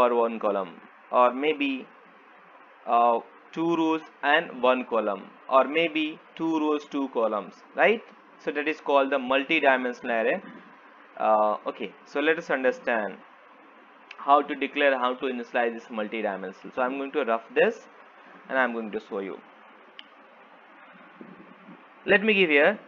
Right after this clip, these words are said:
numbers. I want to declare here int so numbers and the first will for the row. So I want to give, uh, give here two, and then this is two.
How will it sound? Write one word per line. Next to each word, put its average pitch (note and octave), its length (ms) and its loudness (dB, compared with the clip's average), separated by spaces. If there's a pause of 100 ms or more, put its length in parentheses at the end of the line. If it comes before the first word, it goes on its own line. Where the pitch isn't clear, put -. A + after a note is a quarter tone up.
(200)
numbers. D3 680 2 (960)
I C3+ 140 6
want C3 220 2
to C3+ 60 -6
declare C3+ 420 -4
here D3 260 2 (580)
int D3 540 -8 (1300)
so C3 80 -2
numbers C#3 680 0 (420)
and B2 440 6 (160)
the C3 80 -8
first F#3+ 440 6
will C#3+ 260 -2 (100)
for B2 220 2
the A#2+ 140 0
row. C3+ 300 -2 (240)
So C3+ 160 0
I C3 120 6
want C3 240 2
to C3+ 60 -4
give, A#2+ 260 -10
uh, A#2 120 -2
give A#2 200 -2
here A2 260 0
two, E3+ 380 -4 (800)
and A#2+ 440 2
then D#3+ 300 4 (960)
this B2 300 -8
is B2+ 320 -4
two. A2 160 -8